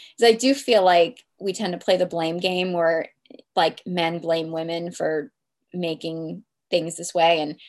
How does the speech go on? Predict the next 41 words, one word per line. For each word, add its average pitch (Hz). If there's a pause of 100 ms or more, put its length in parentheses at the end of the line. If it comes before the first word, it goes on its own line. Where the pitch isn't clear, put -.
(240)
women 180
blame 165
men 180
for 175
making 175
things 170
this 170
way. 160
And, 156 (880)
and, 190
<laughs> 214
and 208 (180)
I've 202
been 190
guilty 170
of 156
it -
too, 160
believe 165
me, 156 (280)
at 175
plenty 165
of 180
times 190
in 208
my 208
life. 214
But 185
at 180
a 185
certain 190
point, 220
it's 180
kind 190
of 175
like, 165 (1500)
is 220
blaming 226
each 254
other 190
really 175